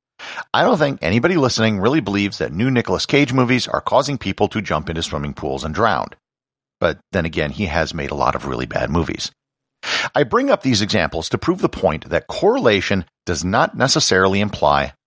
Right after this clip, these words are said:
causation. I have to mention this because the confusion comes into play when there actually is causation.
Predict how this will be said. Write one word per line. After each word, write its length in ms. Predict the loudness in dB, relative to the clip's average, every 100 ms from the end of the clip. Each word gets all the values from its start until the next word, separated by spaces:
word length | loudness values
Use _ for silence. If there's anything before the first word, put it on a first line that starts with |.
| -8
causation. 680 | 0 2 2 -2 -4 -8 -12 _ _ _ _ _ _ _ -2
I 120 | 0
have 100 | 0
to 80 | 0
mention 300 | 0 2 -2
this 320 | -2 -4 -6 -6
because 300 | -2 0 0
the 100 | -2
confusion 580 | -2 -2 0 0 2
comes 300 | 0 0 2
into 120 | 0 -2
play 440 | 0 2 2 -4 _
when 120 | 0 2
there 160 | 2
actually 460 | 0 -2 0 -2 -2
is 360 | 0 2 2 0
causation. 720 | 0 0 0 -2 -4 -8